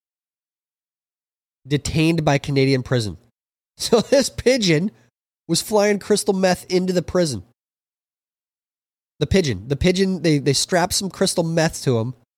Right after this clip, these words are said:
and he was flying into the c-, the, the yard, the prison yard, <laughs> and, uh, transporting meth into the prison.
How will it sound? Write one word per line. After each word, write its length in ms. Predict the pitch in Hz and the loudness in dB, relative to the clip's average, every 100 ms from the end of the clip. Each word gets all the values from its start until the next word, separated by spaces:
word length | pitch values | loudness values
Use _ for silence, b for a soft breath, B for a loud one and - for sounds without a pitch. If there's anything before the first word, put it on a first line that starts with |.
| _ _ _ - | _ _ _ -2
and 80 | 147 | 0
he 60 | |
was 100 | 147 | 0
flying 420 | - 185 170 175 | 0 2 4 4
into 160 | 175 170 | 0 0
the 120 | 151 | -2
c-, 240 | - - - | -4 -14 -8
the, 300 | 156 139 131 _ | -2 -2 -2 _
the 120 | 139 | -2
yard, 500 | 135 156 147 110 135 - _ | 0 2 2 0 -2 -8 _
the 60 | 127 | -10
prison 340 | - 170 156 | 0 0 2
yard, 320 | 147 113 110 123 | 0 2 0 -2
<laughs> 80 | 131 | -2
and, 280 | 202 170 - - _ _ _ _ _ _ _ _ _ _ - - | 0 -2 -6 -18 _ _ _ _ _ _ _ _ _ _ -16 -4
uh, 240 | 170 147 139 | 0 2 2
transporting 800 | - 160 175 - 165 151 135 156 | 0 0 0 0 0 2 0 0
meth 260 | 143 - | 0 -2
into 220 | - 156 | -2 0
the 80 | 143 | 0
prison. 400 | - 143 127 107 | 0 0 0 -4